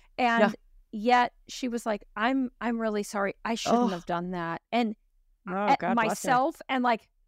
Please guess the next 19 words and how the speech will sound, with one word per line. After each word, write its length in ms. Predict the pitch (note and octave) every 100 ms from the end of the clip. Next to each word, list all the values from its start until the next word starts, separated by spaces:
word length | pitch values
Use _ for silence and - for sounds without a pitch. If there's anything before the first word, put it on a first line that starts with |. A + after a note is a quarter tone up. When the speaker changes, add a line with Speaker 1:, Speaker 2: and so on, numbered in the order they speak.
| _
Speaker 2:
seven 500 | - - - A3+ A#3+
hundred 440 | A#3 F4 D#4 F3+ -
people 340 | D4+ B3+ A#3+
in 60 | A3+
the 60 |
comments 420 | - A#3 A#3+ A#3
Speaker 1:
Yeah. 40 | A3
Speaker 2:
are 40 |
like, 220 | G#3+ G3 _ _ _ -
"This 200 | B3+ -
is 120 | C#4+
incredible. 880 | D4+ C4+ - G3 F#3+ G3 B3 C4 D4+ _ -
Speaker 1:
Hmm. 220 | G#3 F3+
Speaker 2:
What 140 | G#3 G#3
I 120 | A3
wouldn't 380 | G#3 A3 A3+ -
give 380 | G3 F3+ F#3+ -
to 120 | F#3+
hear 560 | F3 F#3+ E3+ D#3+ F3+